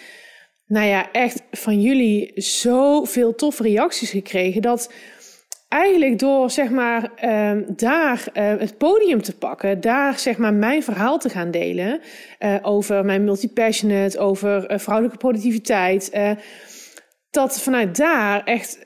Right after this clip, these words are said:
mijn, mijn, eigenlijk mijn carrière heel erg snel is gegaan. En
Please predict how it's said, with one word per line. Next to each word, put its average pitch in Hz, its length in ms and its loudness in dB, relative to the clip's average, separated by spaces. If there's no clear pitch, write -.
mijn, 220 440 0
mijn, 214 320 0
eigenlijk 302 360 2
mijn 208 140 2
carrière 214 460 0
heel 226 680 2
erg 185 240 -2
snel 294 340 0
is 190 220 -6
gegaan. 165 500 -10
En 208 260 0